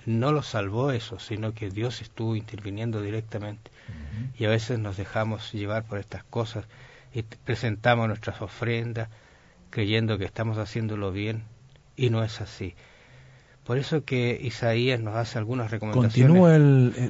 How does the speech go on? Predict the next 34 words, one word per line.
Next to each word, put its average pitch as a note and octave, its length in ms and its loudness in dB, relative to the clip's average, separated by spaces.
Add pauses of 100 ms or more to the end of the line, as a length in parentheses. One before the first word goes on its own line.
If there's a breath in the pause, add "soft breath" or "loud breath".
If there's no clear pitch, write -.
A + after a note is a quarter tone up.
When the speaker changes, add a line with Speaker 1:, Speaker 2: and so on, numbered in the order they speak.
Speaker 2:
el, C3 80 0
el A#2 100 2
profeta C3 440 6
Isaías B2+ 800 4
guiándonos B2 720 6
en B2 120 6
este A#2 160 4
Speaker 1:
Claro. G#2 200 6
Speaker 2:
sentido. F2+ 340 4 (180)
¿Mm? G2+ 120 -2 (920 loud breath)
Speaker 1:
Ahora, B2 420 2 (800)
la C3 200 2
verdad D3 180 4
de G3 60 8
las E3 120 4
cosas F3 380 2
es - 60 -18
que B2 460 2
Dios, C3+ 280 0
ah, C#3 560 6
instituyó B2 1000 0 (200)
el, A#2 160 -2 (160)
los A#2 280 0
servicios, A#2+ 760 0
la A2+ 80 4
verdadera A#2 560 2
adoración, B2+ 920 0
y B2 140 -6
Isaías C3 440 0
lo F#3+ 100 4
menciona D3 640 0
aquí C3 380 -2
en B2+ 100 -2
el G#2 440 -4